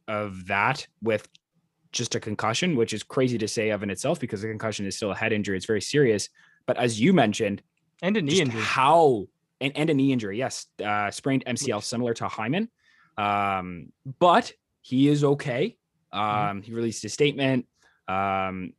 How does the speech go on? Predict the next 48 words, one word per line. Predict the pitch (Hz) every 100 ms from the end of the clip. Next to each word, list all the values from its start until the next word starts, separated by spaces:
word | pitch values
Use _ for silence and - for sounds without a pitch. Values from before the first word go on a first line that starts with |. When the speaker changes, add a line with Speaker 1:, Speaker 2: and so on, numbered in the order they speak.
| -
Speaker 1:
apparently | 107 - - 123 127 117 127 120
he's | 113 110
been | 101 107 101 -
active | 98 110 - 117 110 104 101 98 _ _ _ _ _ _
in | 101 98 98
the | 95
Leafs | 98 -
group | - 120
chats, | - 120 120 - - - -
which | 101
have | 110 98
been | 92 98
great. | - 101 110 143 - _ _ _ -
Um, | 95 95 95 92 90 92 87 - _ _
it's, | - - _ -
it's | - -
awesome | 92 95 107
to | 98
see. | - 107 120 123 131 _ -
Um, | 87 90 90 87 90
and | 117 117
Speaker 2:
What |
do | 180
you |
think | 202 226
that | 196
looks | 160 151 -
like? | 127 117
What | 151
do |
you | 170
think | 190 170
that | 156
text | - 131 -
looks | 117 -
like? | 110 107
'Cause | 127 123
I |
know, | 127 127 120 - - -
I | 135
know | 143
we | 135
like | 131 120
to, | - 127 110 - -
Speaker 1:
Uh, |
um, | 113 113 113 110 110 107
Speaker 2:
you |
know. | 117 104